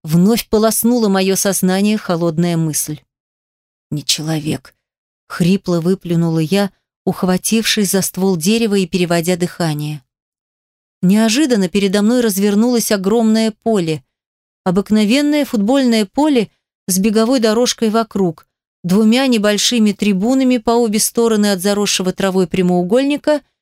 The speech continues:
и несколькими фонарями по периметру. Под одним из столбов с лампой стояла компания людей.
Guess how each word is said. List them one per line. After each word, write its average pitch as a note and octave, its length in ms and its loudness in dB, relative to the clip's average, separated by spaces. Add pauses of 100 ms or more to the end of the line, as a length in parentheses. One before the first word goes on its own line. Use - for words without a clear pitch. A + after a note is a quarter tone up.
(380)
и G#3+ 140 4
несколькими C4 720 0
фонарями G#3+ 560 0
по G#3+ 180 -4
периметру. E3+ 680 -2 (760)
Под G3 120 -2
одним A3+ 360 0
из - 80 -2
столбов A#3 500 -2
с - 100 -4
лампой A3 400 0
стояла B3 420 0
компания A#3+ 600 0
людей. F3+ 500 -2